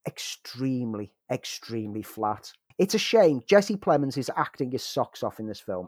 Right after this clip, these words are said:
and he's really good and he's really engaging. But the, everything else around him just doesn't live up to the same quality as himself. And if the material's not there, then it makes no difference how good your cast are.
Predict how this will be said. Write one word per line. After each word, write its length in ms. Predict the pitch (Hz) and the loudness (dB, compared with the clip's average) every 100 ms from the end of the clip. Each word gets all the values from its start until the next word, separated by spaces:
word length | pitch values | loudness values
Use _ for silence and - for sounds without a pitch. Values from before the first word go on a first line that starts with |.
| - | -2
and 120 | 135 | 0
he's 200 | 147 139 | 0 -2
really 480 | 123 123 147 131 123 | -6 4 6 6 4
good 260 | 117 123 107 | 2 0 0
and 80 | 120 | -4
he's 200 | 110 117 | -4 -2
really 260 | 117 110 | 0 0
engaging. 640 | 107 117 117 120 107 98 - _ | -4 -2 -2 -2 -6 -8 -12 _
But 200 | 202 170 - _ _ | 6 6 4 _ _
the, 120 | 147 - | 0 4
everything 400 | 185 202 214 190 | 4 2 2 0
else 220 | 185 160 143 | 2 2 0
around 420 | 143 147 151 139 | 2 2 2 -2
him 160 | 92 - | -4 -8
just 240 | - 139 - | -6 -6 0
doesn't 320 | 165 147 - | 0 0 -2
live 200 | 143 131 | 0 0
up 100 | - | -2
to 80 | 131 | -6
the 80 | 120 | -6
same 260 | 139 127 | -4 -4
quality 560 | - 131 120 113 120 - _ | -2 -2 -2 -2 -6 -8 _
as 120 | 117 - | -8 -6
himself. 560 | 113 - 127 131 - - - - _ - | -8 -2 0 0 -4 -20 -20 -20 _ 2
And 260 | 156 165 - | 2 2 -2
if 120 | - | -4
the 60 | - | 0
material's 680 | 165 - 196 208 214 185 - | -2 0 2 2 2 -2 -2
not 240 | 151 131 | -2 0
there, 380 | 151 151 123 107 - _ _ | 4 4 4 2 -4 _ _
then 100 | 139 | 0
it 80 | 151 | 2
makes 200 | 175 175 | 2 0
no 60 | 165 | -2
difference 320 | 165 151 143 | -4 -4 -8
how 380 | - 139 190 156 | -6 -2 -2 -2
good 360 | - 156 131 123 - | 2 4 4 0 -2
your 400 | 127 123 123 120 | 2 4 4 0
cast 360 | - 131 - - | 0 0 0 0
are. 360 | 135 131 107 | 2 2 0